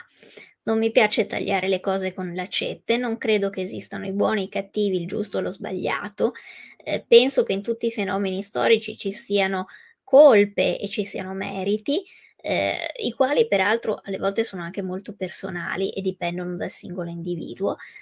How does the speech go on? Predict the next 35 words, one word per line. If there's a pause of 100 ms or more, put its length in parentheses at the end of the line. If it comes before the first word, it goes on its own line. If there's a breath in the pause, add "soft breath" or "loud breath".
(160 loud breath)
Però
voglio
dire,
eh,
queste
letture
molto
semplificate
in
realtà
non
sono
letture
storiche,
ma
sono
letture
di
propaganda. (800 loud breath)
Personalmente
io
non
amo
molto
la
propaganda,
cerco
di
avere
un
approccio
quanto
più
possibile
critico.